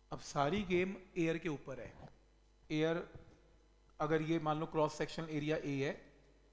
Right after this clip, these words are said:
तो वॉल्यूम एयर का कितना है? वी वन, वी वन थर्टी into A, और यहाँ पर वॉल्यूम एयर का क्या हो जाएगा? वॉल्यूम एयर का क्या हो जाएगा? फ़ोर्टी फ़ाइव into ए। ठीक है यहाँ तक?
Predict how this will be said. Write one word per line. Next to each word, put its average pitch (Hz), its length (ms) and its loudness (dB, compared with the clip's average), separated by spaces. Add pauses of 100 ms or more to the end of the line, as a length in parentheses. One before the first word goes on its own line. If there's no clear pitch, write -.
(260)
तो 185 100 4
वॉल्यूम 170 540 4
एयर 180 220 6
का 180 160 4
कितना 165 300 -2
है? 127 160 -2 (460)
वी 160 260 -2
वन, 131 240 4 (720)
वी 156 160 0
वन 131 240 0 (280)
थर्टी 180 380 2
into 185 240 2
A, 233 80 6 (1120)
और 170 100 2
यहाँ 156 320 6
पर 208 320 6 (140)
वॉल्यूम 160 360 4
एयर 165 220 4
का 180 140 4
क्या 170 180 4
हो 165 100 6
जाएगा? 175 400 6 (1080)
वॉल्यूम 151 360 0
एयर 160 180 2
का 180 100 4
क्या 165 180 4
हो 156 80 6
जाएगा? 156 340 6 (1000)
फ़ोर्टी 156 180 4
फ़ाइव 170 300 4
into 165 340 2 (600)
ए। - 80 -14 (1300)
ठीक 170 120 -2
है - 20 4
यहाँ 180 160 2
तक? 202 120 -6